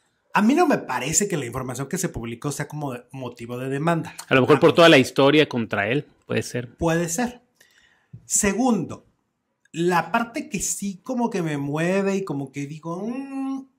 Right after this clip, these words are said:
Speaker 1: toda la vida, toda la vida, él ha hablado de la vida privada de los demás.
Speaker 2: Ujú.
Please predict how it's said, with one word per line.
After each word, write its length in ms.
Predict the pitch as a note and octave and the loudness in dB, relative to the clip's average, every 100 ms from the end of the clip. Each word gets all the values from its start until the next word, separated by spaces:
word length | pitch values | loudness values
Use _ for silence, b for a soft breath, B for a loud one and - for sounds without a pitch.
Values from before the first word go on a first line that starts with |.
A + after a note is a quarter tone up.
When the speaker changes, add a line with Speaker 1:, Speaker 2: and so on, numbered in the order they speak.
| _ _ _ _ _ _ _ _ _ _ _ _ _ _ _ _ _ _ _ | _ _ _ _ _ _ _ _ _ _ _ _ _ _ _ _ _ _ _
Speaker 1:
toda 240 | G3+ G#3 A#3 | 0 2 2
la 120 | F3 | 0
vida, 540 | D#3 E3 G#3+ A#3 - _ _ - | -2 0 0 0 -8 _ _ -14
toda 260 | F#3+ G3 A3+ | -4 0 2
la 140 | G3+ | 0
vida, 440 | C#3+ F3+ A#3+ B3 - _ _ _ _ _ _ _ _ | -2 -4 -4 -6 -10 _ _ _ _ _ _ _ _
él 380 | D#3+ D#3+ G#3 - | -6 -4 -4 -6
ha 300 | C#3+ D3+ F3 | -4 0 0
hablado 320 | E3+ D3+ D#3+ G3+ | 0 -2 -4 -4
de 80 | |
la 60 | C#3+ | -4
vida 200 | C3 D#3+ | -6 -8
privada 260 | C3+ A#2+ C#3+ | -8 -6 -6
de 60 | |
los 120 | C#3+ | -8
demás. 360 | B2+ D#3+ F3+ - | -8 -8 -6 -4
Speaker 2:
Ujú. 380 | A2+ G#2 G2+ | -4 -6 -10